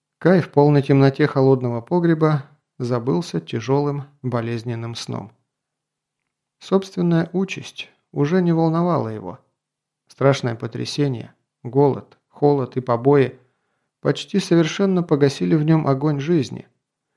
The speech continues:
времени которой осталось два дня.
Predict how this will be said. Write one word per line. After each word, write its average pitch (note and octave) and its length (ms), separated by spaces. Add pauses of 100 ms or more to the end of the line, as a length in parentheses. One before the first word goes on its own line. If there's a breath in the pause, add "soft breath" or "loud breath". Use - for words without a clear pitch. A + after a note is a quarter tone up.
(120)
времени D3 500
которой C#3+ 440
осталось B2 720 (300)
два G#2+ 280
дня. G#2+ 280